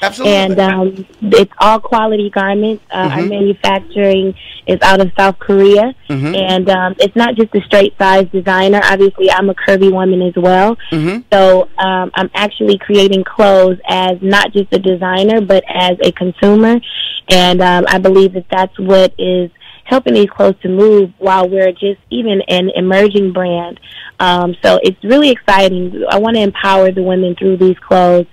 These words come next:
Speaker 2: It's not just, um, that's another thing you asked about, having multiple streams of income.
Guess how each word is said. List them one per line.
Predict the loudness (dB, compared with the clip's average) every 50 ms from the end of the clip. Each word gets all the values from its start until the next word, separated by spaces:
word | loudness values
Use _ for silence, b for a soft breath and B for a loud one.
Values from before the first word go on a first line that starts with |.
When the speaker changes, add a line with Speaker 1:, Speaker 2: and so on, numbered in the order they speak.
| B B B B B B
Speaker 2:
It's | -2 0 2
not | 2 0 0 0 2
just, | 2 2 2 0 -4 -4
um, | -2 -2 0 -2 -2 -2 0
that's | 0 0 2 2
another | 2 2 2 2 0 -2
thing | -2 -4 -4 -2
you | -2 -2 -2
asked | -2 -2 -2 -4 -4 -8 -10
about, | -6 -4 -2 0 0 0 -2
having | -2 -4 -2 -2 -2
multiple | -2 -2 -2 -4 -6 -4 -2 -2 -2
streams | -2 -2 -2 0 0 0 0 -2 -4 _ B B B B B B B
of | B -2 -2 0
income. | 0 2 2 2 2 0 -2 -2 -2 0 -2 -4